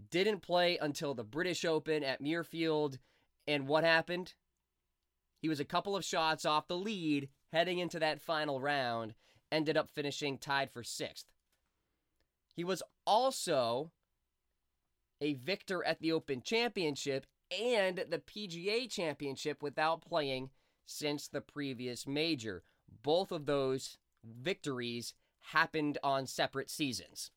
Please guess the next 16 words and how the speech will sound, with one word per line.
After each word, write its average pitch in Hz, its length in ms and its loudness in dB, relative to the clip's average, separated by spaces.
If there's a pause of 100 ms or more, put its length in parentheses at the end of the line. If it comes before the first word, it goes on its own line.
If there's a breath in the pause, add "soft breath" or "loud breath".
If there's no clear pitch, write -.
(1120)
So 214 340 0
in 202 200 4
summary, 160 640 0 (1040)
Tiger 233 520 0
knows 143 720 2 (240)
what 139 240 -6
Tiger 180 560 0
wants 113 680 -4 (240 soft breath)
better 170 460 2
than 175 200 0
anybody 143 640 0
else. 82 420 -8 (520)
So 185 260 -2
in 190 200 2
my 269 280 6
mind, 123 540 -2